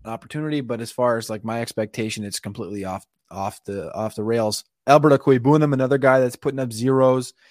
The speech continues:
If you're sitting here plugging these guys in, the Gesicki's, I was just talking to my cousin about his team. We've been dealing with this Gesicki thing for a couple of years now, and it's like, Hey, dude, you, if, in your league, you gotta put up twenty-five to thirty percent in on,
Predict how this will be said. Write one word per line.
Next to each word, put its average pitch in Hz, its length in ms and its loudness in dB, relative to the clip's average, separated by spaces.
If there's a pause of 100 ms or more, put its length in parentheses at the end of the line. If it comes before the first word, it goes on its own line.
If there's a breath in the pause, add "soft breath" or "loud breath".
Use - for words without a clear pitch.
(200 soft breath)
If - 160 -8
you're 170 120 6
sitting 185 280 -2
here 156 140 -2
plugging 147 340 0
these 143 180 -2
guys 131 260 0
in, 117 160 -4
the 120 100 -4
Gesicki's, 117 580 -2
I 113 40 -4
was 120 60 -6
just 139 140 -10
talking 147 300 0
to 127 60 -10
my 117 120 -10
cousin 127 360 -2
about 113 160 -4
his 113 120 -6
team. 113 180 -10
We've 131 160 -6
been 165 160 -2
dealing 156 200 0
with 139 140 -4
this 120 120 -12
Gesicki - 460 -8
thing 113 200 -12
for 117 100 -14
a 113 60 -10
couple 127 240 -8
of 123 60 -6
years 127 240 -4
now, 107 160 -10
and 104 80 -12
it's 107 140 -16
like, 104 180 -10 (480 soft breath)
Hey, 151 160 2
dude, 123 420 -2
you, 151 380 0
if, 147 120 -6 (280)
in 143 280 -6
your 180 200 8
league, 180 280 4
you 139 120 -8
gotta 156 200 6
put 147 160 0
up 143 140 -2
twenty-five 131 520 -2
to 123 60 -16
thirty 127 240 -4
percent 117 420 -8
in 113 200 -8
on, 107 200 -8